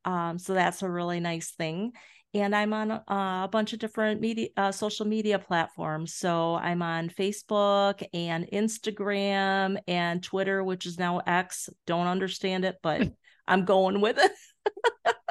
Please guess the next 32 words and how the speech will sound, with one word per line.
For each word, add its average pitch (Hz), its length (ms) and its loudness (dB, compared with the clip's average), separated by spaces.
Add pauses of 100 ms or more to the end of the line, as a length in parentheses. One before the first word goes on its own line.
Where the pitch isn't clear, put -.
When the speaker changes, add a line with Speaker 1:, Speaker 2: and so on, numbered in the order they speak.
(440)
Speaker 1:
LinkedIn. 285 720 2
So 226 320 2
Speaker 2:
Great. 214 80 6
Speaker 1:
I'm 247 180 2
on 240 140 2
a 220 60 0
lot 190 220 4
of 180 180 -4
the 175 120 -4
different 170 360 -8
social 175 340 -4
medias. 160 540 -2
So, 165 380 4 (400)
um, 160 680 -4 (540)
yeah, 269 420 4 (240)
it's - 460 -8
very 202 420 2
exciting. 262 560 0
And 202 180 2
I 185 180 2
look 190 200 -4
forward 202 500 -4
to, 180 640 -2 (540)
uh, 175 440 -8
what's 180 400 -4
gonna 180 220 -4
come 175 240 -4
in 180 100 0
the 165 60 -4
future 180 440 -6
with 165 140 -10
this. - 360 -10